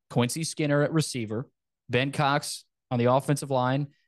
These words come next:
Xavier Castillo on the offensive line, Miles Cecil on the D line, and Jalen Mahoney.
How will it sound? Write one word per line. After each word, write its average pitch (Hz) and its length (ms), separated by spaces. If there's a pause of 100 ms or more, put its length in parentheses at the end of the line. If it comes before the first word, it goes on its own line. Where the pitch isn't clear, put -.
(140)
Xavier 127 300
Castillo 147 680
on 127 80
the 120 140
offensive 120 380
line, 117 340
Miles 123 360
Cecil 139 500 (340)
on 123 120
the 123 80
D 143 160
line, 120 260
and 117 100
Jalen 123 260
Mahoney. 113 400